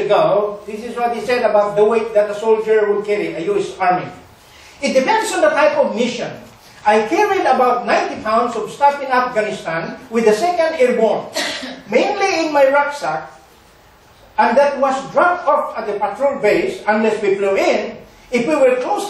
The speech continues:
enough to the objective or were engaged by the enemy, normally we carried assault packs which weighed about fifty pounds with all the ammo, batteries, water, and extras we needed to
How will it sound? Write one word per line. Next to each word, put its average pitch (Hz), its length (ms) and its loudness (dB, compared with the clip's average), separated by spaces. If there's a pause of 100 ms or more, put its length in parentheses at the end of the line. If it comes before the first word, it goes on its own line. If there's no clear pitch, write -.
enough 294 400 0
to 262 80 -8
the 214 160 0
objective 233 720 -2
or 247 240 4
were 277 240 2
engaged 226 480 -4
by 233 160 4
the - 80 -2
enemy, 262 480 -4 (560)
normally 370 560 2
we 330 160 0
carried 330 320 -2
assault 294 480 -4
packs 247 400 0
which 247 240 -4
weighed 285 320 2
about 233 480 0
fifty 339 480 -8
pounds - 640 -6 (240)
with 240 160 0
all 320 320 4
the 277 80 -2
ammo, - 640 0
batteries, 233 560 0
water, 277 480 2
and 254 160 -4
extras 294 320 0
we 247 80 -4
needed 262 320 -2
to 247 80 0